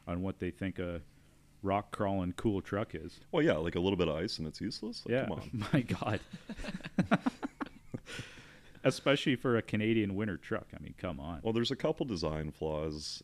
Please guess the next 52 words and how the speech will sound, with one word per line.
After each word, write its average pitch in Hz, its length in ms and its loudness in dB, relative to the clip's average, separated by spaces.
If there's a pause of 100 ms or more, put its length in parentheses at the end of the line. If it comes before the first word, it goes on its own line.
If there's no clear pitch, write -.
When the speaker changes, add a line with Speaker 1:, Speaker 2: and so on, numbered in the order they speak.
Speaker 2:
and 90 120 -6
I 90 60 -2
don't 95 180 -2
really, 78 380 -4
I 92 40 -8
don't 90 100 -4
want 78 220 -6 (300)
Jeep, - 180 -10 (340)
you 82 80 -8
know, - 120 -10
suing 76 380 -6
me. 69 180 -10 (100)
It's - 140 -12
a - 20 -18
good 80 140 -6
thing 78 160 -8
we're 69 120 -10
not 64 120 -14
giving 67 200 -12
our 71 140 -14
real 60 260 -12
names 57 300 -14
here. - 160 -14
That's - 220 -14
smart. - 200 -8
Speaker 1:
Right, - 220 -2 (360)
right. 85 100 -6
Speaker 2:
A - 40 -12
couple 123 300 -4
design 78 460 -2
flaws. 73 680 -8
You 87 120 -2
know, 85 100 0
the 80 100 -6
front 113 360 -2
two, 85 500 0 (160)
so 95 320 0
the 90 60 -2
roof 117 260 0 (120)
pops - 360 -2
off 69 300 -6 (160)
in 78 140 -6
two - 220 -4
panels - 640 -10 (440)
over 82 280 -2
the 76 220 -6
driver's 85 380 0
side 80 160 -2
and - 80 -16
passenger - 400 -12
side. - 200 -12 (760)
Speaker 1:
Okay. 95 240 -2